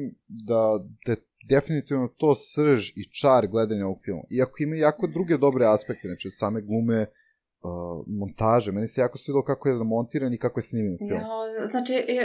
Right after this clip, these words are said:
Speaker 2: ja, ja ne znam kako vi, e, vi ste... Znači, ja gledam taj film i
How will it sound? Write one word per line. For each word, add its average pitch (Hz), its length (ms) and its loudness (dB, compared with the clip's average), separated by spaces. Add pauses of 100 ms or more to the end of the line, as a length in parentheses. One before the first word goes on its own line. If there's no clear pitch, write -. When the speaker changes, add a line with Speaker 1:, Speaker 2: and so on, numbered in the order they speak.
Speaker 2:
ja, 226 160 2 (140)
ja 269 140 6
ne 392 160 4
znam 403 180 2
kako 415 220 0
vi, 349 160 0
e, 320 140 0 (420)
vi 240 160 -6
ste... 220 300 -10 (420)
Znači, 220 220 -6
ja 254 140 4
gledam 285 280 0
taj 269 160 2
film 247 340 -2
i - 120 -8